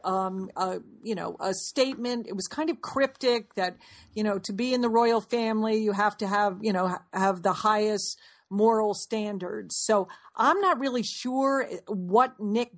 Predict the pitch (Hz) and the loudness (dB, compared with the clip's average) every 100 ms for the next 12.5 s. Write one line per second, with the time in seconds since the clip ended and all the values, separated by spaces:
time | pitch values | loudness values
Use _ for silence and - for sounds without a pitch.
0 | _ 196 214 220 247 254 180 185 208 - | _ 0 0 0 -6 -10 -10 -8 -4 2
1 | 233 269 311 294 269 220 208 196 180 196 | 2 2 -4 -4 -4 -4 -4 -4 -6 -4
2 | 226 254 285 302 - - - - - 202 | -6 -6 -8 -8 -12 -20 -20 -16 -4 -2
3 | 208 214 233 277 262 240 - - 233 233 | 0 0 0 -2 -2 -4 -6 -4 0 2
4 | 226 233 247 262 262 226 202 - - - | 2 -2 -4 -10 -8 -10 -8 -12 -12 -16
5 | - - 226 247 254 240 226 - - 226 | -16 -8 -4 -2 -2 -4 -6 -6 -2 2
6 | 220 214 - 196 208 220 262 320 349 - | 2 0 -6 -6 -2 -2 -4 -6 -8 -8
7 | - - - - 226 220 214 226 226 220 | -14 -16 -20 -8 -6 -6 -6 -4 -2 -4
8 | 226 202 208 208 208 - 196 214 240 311 | -6 -4 -4 -4 -8 -4 -2 -2 -2 -4
9 | 349 - - - - - 226 220 226 226 | -4 -6 -8 -14 -20 -6 0 2 2 0
10 | 208 214 214 220 302 330 285 262 262 240 | 0 -2 0 2 4 4 4 2 0 -4
11 | 208 220 220 - 214 185 196 247 240 226 | -4 -2 -4 -8 -12 -10 -4 -4 0 0
12 | 220 - 226 196 190 | 0 0 -2 -4 -6